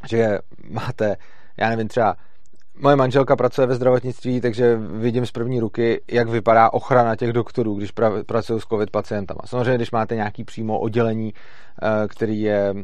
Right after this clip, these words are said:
když máte nějaký ko-, oddělení, který je specializovaný na covid, tak tam mají dostatek jako vybavení, což znamená, že tam nosí ty jako biologický obleky s těma štítama a všechny ty rukavice a tak, takže přes tohleto se asi, asi fakt nenakazí.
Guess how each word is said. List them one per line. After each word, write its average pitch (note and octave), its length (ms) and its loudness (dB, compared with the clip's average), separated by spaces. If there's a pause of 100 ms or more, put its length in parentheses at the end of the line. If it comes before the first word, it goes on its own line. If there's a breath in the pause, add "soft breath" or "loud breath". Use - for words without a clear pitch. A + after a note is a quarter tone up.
(180)
když G#2+ 200 -4
máte G#2 160 -2
nějaký G#2 180 -4
ko-, - 140 -6
oddělení, G#2+ 340 -4
který G#2 140 0
je G#2 40 -2
specializovaný G2 580 -4
na G#2+ 140 -4
covid, C3 280 0
tak A2 140 -4
tam A2 280 -4 (520)
mají G#2 320 -2
dostatek F#2+ 500 -6
jako F2+ 380 -4
vybavení, A#2 560 0 (360 loud breath)
což A#2 160 -4
znamená, G#2 380 0
že G2 100 -6
tam G2+ 140 -2
nosí G2+ 300 -6
ty F#2 320 0 (440)
jako F2+ 240 -4 (440)
biologický G2+ 720 -2
obleky G#2 560 -2
s - 40 -12
těma G2 200 -6
štítama G#2 680 -2
a E2+ 40 -6
všechny F#2+ 240 -10
ty - 80 -4
rukavice G#2 460 -2
a F#2+ 80 -2
tak, G2 220 -4
takže F#2 200 -8
přes F#2 180 -10
tohleto G2 280 -6
se F#2 140 -8
asi, F2 300 -6
asi - 240 -8
fakt - 180 -8
nenakazí. C3 440 -2